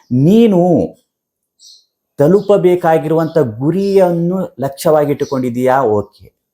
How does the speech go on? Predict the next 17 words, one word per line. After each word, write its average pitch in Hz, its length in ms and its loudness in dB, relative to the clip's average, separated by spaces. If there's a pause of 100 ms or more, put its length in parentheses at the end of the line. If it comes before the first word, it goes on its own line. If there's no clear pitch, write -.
(100)
ಸರಿ, - 440 -4 (420)
ಆದರೆ 131 680 0 (360)
ಗುರಿಯನ್ನ 208 560 0
ತಲುಪುವುದಕ್ಕಾಗಿ 160 1080 -2
ನೀನ್ 147 340 -4
ಏನ್ 143 180 -4
ಮಾಡ್ಬೇಕಾಗಿರುವಂಥದ್ದು? 123 800 -4
ಪ್ರಯತ್ನಶೀಲನಾಗಿರಬೇಕಾಗಿರುವಂಥದ್ದು. 107 1700 -4
ಕೇವಲ 107 640 0
ಗುರಿಯನ್ನ 165 760 0
ಇಟ್ಟುಕೊಂಡು 135 800 -4
ತಲುಪಿದರೆ 113 440 -2
ಮಾತ್ರ 117 460 -2 (480)
ಯಶಸ್ಸು 117 340 -6
ಸಂಪಾದಿಸುವುದಕ್ಕೆ 104 840 -4
ಸಾಧ್ಯ 98 380 -4
ಇಲ್ಲ. 101 160 -2